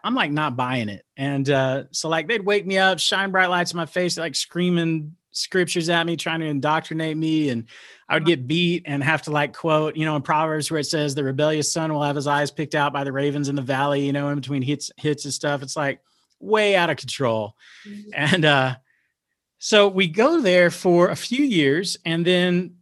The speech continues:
Speaker 1: they give my parents the test over the constitution of the church. So if you pass the test of the constitution of the church, then you become a covenant member, and then you move down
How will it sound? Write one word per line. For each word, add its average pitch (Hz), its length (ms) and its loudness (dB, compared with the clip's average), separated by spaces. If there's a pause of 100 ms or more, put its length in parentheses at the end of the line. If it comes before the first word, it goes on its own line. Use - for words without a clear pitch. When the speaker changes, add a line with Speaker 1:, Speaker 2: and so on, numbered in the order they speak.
(140)
Speaker 1:
they 165 160 2
give 208 240 2
my 185 240 0
parents 202 540 -2
the 156 240 -4
test 202 540 -4
over 175 180 -2
the 156 80 -4
constitution 156 840 -4
of 127 80 -4
the 131 60 -10
church. 151 320 -2
So 127 400 -4
if 165 220 -6
you 170 200 -2 (340)
pass 240 360 -2
the 202 120 -6
test 180 340 -2
of 175 80 -8
the 151 60 -14
constitution 165 600 -4
of 143 80 -6
the 143 60 -12
church, 127 360 -6 (440)
then 190 160 2
you 233 100 0
become 185 340 -2
a 135 40 -2
covenant 202 440 -2
member, 135 380 0
and 143 180 -2
then 170 100 2
you 170 60 2
move 160 240 0
down 139 460 -2